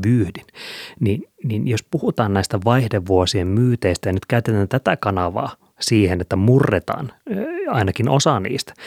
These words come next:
niin, niin – minkälaisia myyttejä on olemassa ja mitkä niistä haluaisit ensimmäisenä murskata?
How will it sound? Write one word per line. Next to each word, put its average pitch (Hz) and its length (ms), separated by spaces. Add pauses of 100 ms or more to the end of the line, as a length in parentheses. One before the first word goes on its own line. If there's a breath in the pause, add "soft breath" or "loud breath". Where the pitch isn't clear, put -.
(340 loud breath)
niin, 98 220
niin – 123 240 (340)
minkälaisia 127 880
myyttejä 107 760
on 95 180
olemassa 104 540
ja 90 100
mitkä 101 340
niistä 92 280
haluaisit 87 440
ensimmäisenä 101 680
murskata? - 540